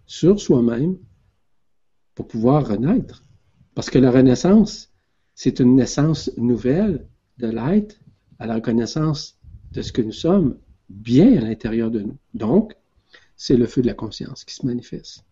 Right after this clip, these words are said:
à ce moment-là. À partir du moment où vous allez être conscient que votre feu est omniprésent, que votre feu est vraiment en effervescence, hein,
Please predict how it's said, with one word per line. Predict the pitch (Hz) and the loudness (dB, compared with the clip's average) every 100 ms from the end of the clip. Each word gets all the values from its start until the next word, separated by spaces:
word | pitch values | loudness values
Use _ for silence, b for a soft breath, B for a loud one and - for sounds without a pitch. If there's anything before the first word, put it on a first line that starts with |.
| - | -20
à | |
ce | - - | -16 -10
moment-là. | 113 110 104 120 | -10 -10 -12 -16
À | 233 _ _ _ _ _ _ _ _ | -20 _ _ _ _ _ _ _ _
partir | 135 - - 208 | -6 0 4 6
du | 185 | 6
moment | 170 170 202 | 6 6 6
où | 185 | 6
vous | 135 | 4
allez | 127 135 | 4 4
être | 131 | 2
conscient | 165 156 147 135 127 - _ _ _ _ | -2 -2 0 -2 -4 -6 _ _ _ _
que | - | -8
votre | 113 117 - | -6 -4 -2
feu | 113 - 147 127 - _ - - - _ _ _ _ _ _ _ _ _ - | -2 2 2 2 -4 _ -20 -20 -20 _ _ _ _ _ _ _ _ _ -6
est | 107 | -2
omniprésent, | 113 104 101 95 135 220 - | 0 0 -2 -6 -6 -6 -8
que | - | -8
votre | 104 107 104 | -8 -8 -12
feu | - 131 110 - - | -2 2 2 -2 -6
est | 98 | -4
vraiment | 92 98 113 | -2 0 2
en | 110 | 0
effervescence, | 101 - 98 98 147 208 196 - _ _ _ _ _ | -2 -6 -10 -8 -4 -4 -6 -14 _ _ _ _ _
hein, | - - | -8 -8